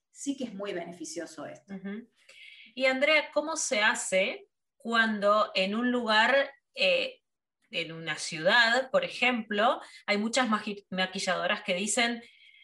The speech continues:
Speaker 2: "Donde yo estoy, los precios con los que se compiten son realmente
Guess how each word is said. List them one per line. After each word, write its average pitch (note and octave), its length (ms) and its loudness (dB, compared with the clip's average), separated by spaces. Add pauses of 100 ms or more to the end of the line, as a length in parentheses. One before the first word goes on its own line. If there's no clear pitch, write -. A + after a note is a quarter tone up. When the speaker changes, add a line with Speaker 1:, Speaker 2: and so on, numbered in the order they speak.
(180)
Speaker 2:
"Donde G#3+ 300 0
yo C#4 140 2
estoy, D4+ 720 4 (440)
los G#3+ 280 -2
precios C#4 420 2
con G#3 200 2
los G3+ 180 -2
que G3 120 -6
se G3+ 160 -4
compiten A#3 600 0
son A3 360 4
realmente G#3 760 2